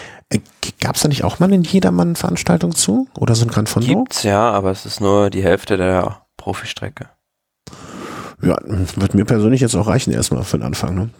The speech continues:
Speaker 1: Also,
Speaker 2: Mir nicht.
Speaker 1: ja, ich weiß, aber ist ja dein Problem, nicht meins.
Speaker 2: <laughs>
Speaker 1: Aber muss ja, also kannst ja eigentlich, im Prinzip kannst du ja eigentlich den G P S-File runterladen von irgendeinem Profi dann und das nachfahren.
Speaker 2: So ist es, ja. Und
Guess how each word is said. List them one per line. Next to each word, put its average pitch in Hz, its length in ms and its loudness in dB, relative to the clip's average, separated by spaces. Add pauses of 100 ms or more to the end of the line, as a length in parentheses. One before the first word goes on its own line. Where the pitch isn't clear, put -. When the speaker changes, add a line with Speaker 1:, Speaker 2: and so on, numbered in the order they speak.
(260)
Speaker 1:
Also, 101 280 0
Speaker 2:
Mir 101 140 2
nicht. 98 300 -4 (240)
Speaker 1:
ja, 101 160 0
ich 104 140 -4
weiß, - 300 -2 (180)
aber 98 180 0
ist - 80 0
ja 110 80 2
dein 104 200 2
Problem, - 300 0
nicht 165 160 2
meins. - 240 4 (440)
Speaker 2:
<laughs> - 420 -8
Speaker 1:
Aber 110 140 2
muss 117 180 2
ja, 107 140 2
also 82 380 -6
kannst - 180 0
ja 101 60 4
eigentlich, 214 220 0 (280)
im 113 100 0
Prinzip - 480 0
kannst 170 220 0
du 156 40 4
ja 156 40 2
eigentlich 156 160 0
den 147 160 2
G 143 120 0
P 120 140 2
S-File 110 220 2
runterladen 117 480 2
von 147 160 0
irgendeinem 147 240 2
Profi 151 280 -2
dann 143 220 0
und 139 180 -2
das 135 120 -6
nachfahren. - 400 -4 (540)
Speaker 2:
So 113 200 2
ist 180 140 0
es, - 200 -6
ja. 107 380 2
Und 107 120 -14